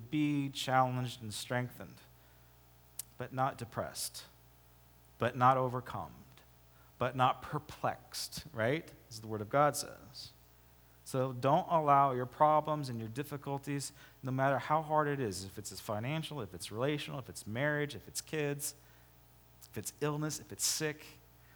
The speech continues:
like, don't let that stuff get under your skin. It's a challenge that God wants to walk you through, and you're gonna come out on the other side victorious if you change your perception of what is going on.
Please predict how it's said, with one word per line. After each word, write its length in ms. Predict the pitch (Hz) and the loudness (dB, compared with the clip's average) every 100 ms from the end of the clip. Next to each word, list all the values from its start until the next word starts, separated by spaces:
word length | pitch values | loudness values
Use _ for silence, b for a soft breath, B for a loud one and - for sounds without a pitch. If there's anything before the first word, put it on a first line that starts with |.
| b - - - - | b -20 -20 -20 -16
like, 120 | 120 | -12
don't 140 | 160 170 | -8 -6
let 120 | 190 | -2
that 120 | 180 - | -2 -2
stuff 260 | - 156 | -4 -4
get 120 | 147 | -4
under 160 | 139 127 | -4 -4
your 160 | 120 117 | -6 -6
skin. 380 | - 190 208 95 - - - - - - - - - | -6 -6 -12 -14 -18 -20 -20 -20 -20 -20 -20 -20 -4
It's 180 | 147 143 | 0 0
a 60 | 135 | -2
challenge 640 | - 170 190 170 131 120 | -2 0 2 0 -2 -4
that 120 | 127 | -4
God 220 | 127 127 | 0 0
wants 180 | 123 123 | 0 -6
to 100 | - | -6
walk 360 | 120 139 196 - | -4 -2 -2 -4
you 120 | 110 | -10
through, 260 | 104 117 135 | -8 -6 -4
and 100 | 120 | -4
you're 120 | 165 | -6
gonna 140 | 190 | -8
come 220 | 170 131 123 | -10 -4 -2
out 140 | 135 | -2
on 80 | 135 | -4
the 100 | 131 | -8
other 140 | 101 120 | -8 -6
side 240 | - 107 104 | -4 -6 -8
victorious 720 | 117 - 202 147 110 151 - B B - | -14 -12 -6 -4 -4 -4 -6 B B -6
if 180 | 151 | -6
you 60 | 196 | -4
change 340 | - 135 147 | -4 -2 -4
your 80 | 165 | -6
perception 560 | - 170 165 151 - 160 | -8 -4 -2 -2 -4 -6
of 140 | 131 | -4
what 120 | 123 139 | -6 -6
is 100 | 139 | -10
going 320 | 117 110 120 | -8 -8 -8
on. 300 | 156 165 | -8 -8